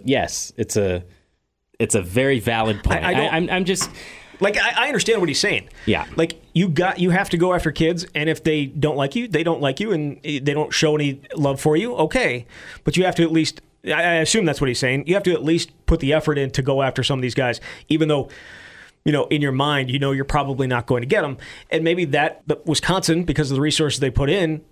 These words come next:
Speaker 2: only have the ability to go after certain people that they know will reciprocate their affection, I guess.
Speaker 1: Yeah. And I think, I mean, it's, that's also important to note that just they've done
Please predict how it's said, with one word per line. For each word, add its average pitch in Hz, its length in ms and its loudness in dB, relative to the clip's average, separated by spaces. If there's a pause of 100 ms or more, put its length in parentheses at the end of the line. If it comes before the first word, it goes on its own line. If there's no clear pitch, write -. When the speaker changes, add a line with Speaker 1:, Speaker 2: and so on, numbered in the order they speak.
(360)
Speaker 2:
only 147 360 2
have 135 380 0
the 139 100 2
ability 135 340 0
to 131 60 -4
go 131 180 2
after 127 480 -2
certain - 300 0
people 127 280 0
that 123 140 -2
they 131 100 2
know 127 480 0 (200)
will 127 120 2
reciprocate 147 600 -2 (120)
their 139 400 -2 (360)
affection, - 420 -4 (240)
I 123 60 -2
guess. - 400 -8
Speaker 1:
Yeah. 90 320 0 (180)
And 147 300 0
I 151 80 -2
think, - 280 -2
I - 1120 -8
mean, 160 120 4
it's, 196 140 0
that's 202 160 2
also 196 320 2
important 123 320 -2
to 107 60 2
note 107 280 2
that 98 160 0
just 98 320 -2 (880)
they've 120 340 0
done 117 600 2